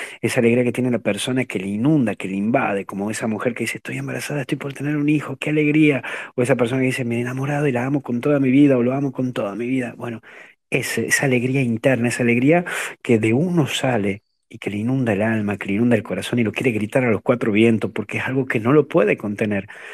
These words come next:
Por eso María en el toque se va y le dice, "Eh, mirá, escúchame, vengo a ayudarte, Isabel, porque ¿sabes qué?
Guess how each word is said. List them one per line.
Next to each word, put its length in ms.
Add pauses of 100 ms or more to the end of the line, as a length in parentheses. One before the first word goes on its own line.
(100)
Por 140
eso 180
María 240
en 60
el 240
toque 300
se 160
va 160
y 40
le 80
dice, 480
"Eh, 220
mirá, 260
escúchame, 560
vengo 200
a 40
ayudarte, 380
Isabel, 360
porque 260
¿sabes 200
qué? 240